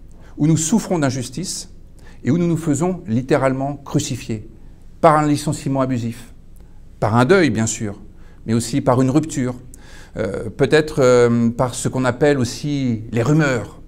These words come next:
par les accusations sordides. Au fond, nous avons tellement de situations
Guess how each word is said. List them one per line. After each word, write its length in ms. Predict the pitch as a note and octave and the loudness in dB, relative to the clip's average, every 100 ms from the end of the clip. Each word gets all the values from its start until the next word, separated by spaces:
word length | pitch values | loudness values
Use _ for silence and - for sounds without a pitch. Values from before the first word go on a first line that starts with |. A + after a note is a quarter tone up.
| - | -8
par 200 | A#2 B2 | -6 -2
les 260 | C3 A#2+ | 0 0
accusations 500 | B2+ C#3+ C3+ A2+ D#3 | 0 2 0 2 -2
sordides. 540 | - D#3 C#3+ D3 A#2+ G2+ - - - - - - - | -2 -2 -2 -6 -6 -8 -10 -20 -20 -20 -20 -16 -4
Au 100 | D3 | -2
fond, 360 | A#3 A#3 - - | 0 -2 -4 -6
nous 160 | C3+ D3 | 0 2
avons 280 | D#3 F3+ E3+ - - | 2 0 -4 -12 2
tellement 340 | G#3 F#3+ F#3 | 4 4 2
de 80 | C3 | 0
situations 880 | - F3 D#3+ D#3+ D3+ - E3+ A3 | -4 -8 -2 -2 -2 -4 -6 -6